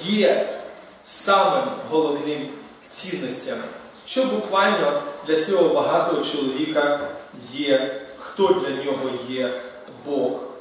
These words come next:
Тому ми можемо бачити нашого Господа Ісуса Христа. Він готовий будувати взаємовідносини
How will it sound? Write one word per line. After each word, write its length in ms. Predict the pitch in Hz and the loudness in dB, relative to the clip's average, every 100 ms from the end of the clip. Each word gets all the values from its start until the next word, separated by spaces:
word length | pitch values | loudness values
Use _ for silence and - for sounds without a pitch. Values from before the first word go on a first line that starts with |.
| - - - _ _ _ _ _ _ - - - - | -20 -20 -20 _ _ _ _ _ _ -20 -20 -20 -12
Тому 280 | 143 156 160 | -6 -2 -2
ми 80 | |
можемо 340 | 156 160 151 147 | 0 0 0 -2
бачити 460 | - - - - 139 | 0 0 0 -4 -4
нашого 400 | 143 143 143 143 | -4 -2 -4 -2
Господа 340 | 156 - 165 | -2 -2 -4
Ісуса 400 | 151 143 - - 131 | -2 -4 -6 -8 -8
Христа. 460 | 127 127 - 131 - - - - | -8 -10 -6 -6 -6 -10 -16 -10
Він 120 | 151 | -4
готовий 400 | 151 156 180 190 | 0 4 6 6
будувати 640 | 196 160 156 151 170 175 175 | 4 2 4 4 4 4 0
взаємовідносини 920 | 165 160 160 139 156 185 185 180 | 0 -2 -2 -6 0 0 2 2